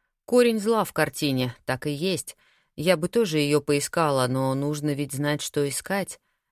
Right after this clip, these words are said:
А картину ту не видел никто из нас. Как это никто?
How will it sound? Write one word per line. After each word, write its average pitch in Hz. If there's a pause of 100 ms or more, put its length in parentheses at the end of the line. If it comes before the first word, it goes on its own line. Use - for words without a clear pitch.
А 127
картину 139
ту 143
не 139
видел 131
никто 135
из 135
нас. 180 (800)
Как -
это 123
никто? 131